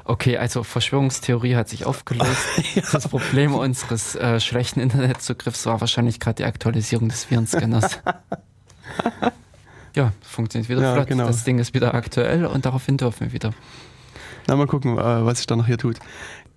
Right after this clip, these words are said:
Speaker 2: Uwe Barschel, um es vielleicht kurz zusammenzufassen, war ein, äh, Politiker
Speaker 1: Polit-, hm.
Speaker 2: in Schleswig-Holstein.
Speaker 1: Mhm. Auch Min-, Min-, Ministerpräsident.
Speaker 2: Ministerpräsident, genau.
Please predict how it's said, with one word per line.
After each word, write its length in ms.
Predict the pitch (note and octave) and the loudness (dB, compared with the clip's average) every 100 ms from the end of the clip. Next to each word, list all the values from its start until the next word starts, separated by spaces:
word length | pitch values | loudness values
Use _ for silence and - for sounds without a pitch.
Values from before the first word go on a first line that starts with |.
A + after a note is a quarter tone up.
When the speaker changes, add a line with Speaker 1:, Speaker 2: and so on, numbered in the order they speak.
| _ - - - - | _ -20 -16 -12 -4
Speaker 2:
Uwe 260 | A2+ D3+ D#3 | 2 2 2
Barschel, 320 | C3 F3+ G3 | 0 -2 0
um 120 | D3+ D3 | 0 0
es 120 | C3+ | 0
vielleicht 340 | - C3 D3 - | 0 0 -2 -2
kurz 260 | D3+ - | -2 -2
zusammenzufassen, 580 | - C3+ F3+ F#3+ F3+ E3+ | 0 2 0 -2 -2 2
war 160 | D3+ D3 | 4 4
ein, 360 | C#3+ C#3+ C#3 | 4 2 2
äh, 280 | C3 A#2+ A#2 | 2 2 2
Politiker 360 | A#2 B2 E3+ A2+ | 2 2 2 0
Speaker 1:
Polit-, 160 | A#3 - | -2 -4
hm. 260 | A#2 A2+ A#2 - - - _ - | 0 0 0 -4 -16 -20 _ 0
Speaker 2:
in 120 | C#3 | 2
Schleswig-Holstein. 640 | C3 C#3+ C#3 D3 G3+ A3+ | 2 0 2 0 0 -2
Speaker 1:
Mhm. 280 | A#3+ A#2 B2+ - - - - - _ - - - - - - | 0 0 0 -6 -20 -20 -20 -20 _ -20 -20 -20 -20 -14 -6
Auch 180 | A2+ G#2 | -4 0
Min-, 200 | A#2 A2+ | 2 4
Min-, 180 | A2 B2 - | 2 0 0
Ministerpräsident. 640 | A2 C3+ - - C#3+ B2+ | 0 0 -4 -8 0 2
Speaker 2:
Ministerpräsident, 720 | B2+ C#3 B2+ B2+ B2+ A#2+ A#2+ | 2 0 0 2 2 2 2
genau. 300 | B2+ A#2+ A#2 | 0 0 0